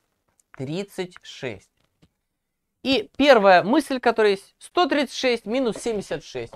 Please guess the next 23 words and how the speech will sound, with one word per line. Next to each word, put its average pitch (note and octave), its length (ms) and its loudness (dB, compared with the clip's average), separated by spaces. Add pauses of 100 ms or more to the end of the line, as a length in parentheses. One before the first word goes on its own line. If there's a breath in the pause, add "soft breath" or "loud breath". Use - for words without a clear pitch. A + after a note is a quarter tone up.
да, C#4+ 200 -4 (180)
считаем. C4+ 640 -6 (240)
Сто - 500 -4
тридцать C#3+ 520 -12
шесть D#4 460 -10 (360)
минус F3 420 -6
семьдесят D3+ 560 -10
шесть, - 540 -10 (260)
получается, B3 1040 -6 (200 soft breath)
что - 160 -20
тринадцать F#3+ 580 -2
минус B2 420 -10
семь C#4+ 400 -8 (320)
это A#3 240 -4
у C3+ 80 -6
нас D3 400 -6 (280)
чё? A#2 260 -10 (180)
Шесть, - 640 -8
да? A3+ 220 -12 (200)
Шестьдесят C4+ 1200 -2
слов, F3+ 580 -2
но G#3 360 -2 (460)
нет, B2+ 560 -6